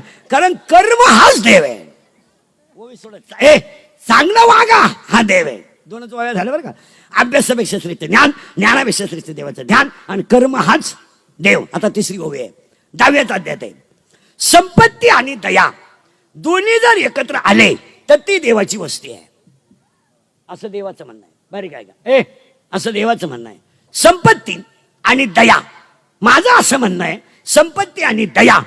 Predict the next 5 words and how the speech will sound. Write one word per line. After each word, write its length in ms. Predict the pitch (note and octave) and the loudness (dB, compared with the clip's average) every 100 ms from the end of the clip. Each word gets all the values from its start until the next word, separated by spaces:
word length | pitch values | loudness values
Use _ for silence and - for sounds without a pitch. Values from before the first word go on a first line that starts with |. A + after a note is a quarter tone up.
| - _ - | -6 _ 0
कधी 260 | C#4+ D#4 | 2 2
एकत्र 280 | C4+ C#4+ C4 | -2 -4 -4
येतच 500 | A#3 F3+ A3+ A4 - | -2 0 4 4 2
नाही. 160 | A#2+ E2+ _ _ _ _ _ _ _ _ _ _ _ _ _ _ _ _ _ _ _ - | -8 -16 _ _ _ _ _ _ _ _ _ _ _ _ _ _ _ _ _ _ _ -8
ए, 220 | A#3+ C#4 | -2 -2